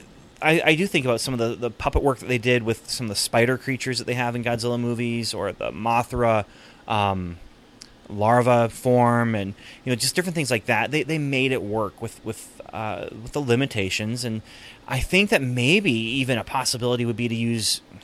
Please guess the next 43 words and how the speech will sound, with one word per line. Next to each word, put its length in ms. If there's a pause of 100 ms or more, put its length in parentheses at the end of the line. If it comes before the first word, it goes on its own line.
(140)
now, 140
I, 240 (100)
again, 280
I'm 160
not 160
thinking 360
today's 500
day 340
with 360
C 200
G 220
I 200
and 160
stuff. 300
I'm 100
thinking 320
more, 340 (340)
you 60
know, 40
seventies 640
and, 160
and 120
early 280
eighties, 360
but 160 (400)
to 80
use, 240
like, 140
real 280
rats, 640 (840)
and, 280
like, 160 (200)
like 240
Willard 480 (200)
or, 280
or 120
Ben, 460
which 220
I 60
just 300
<laughs> 0
recently 340
watched, 520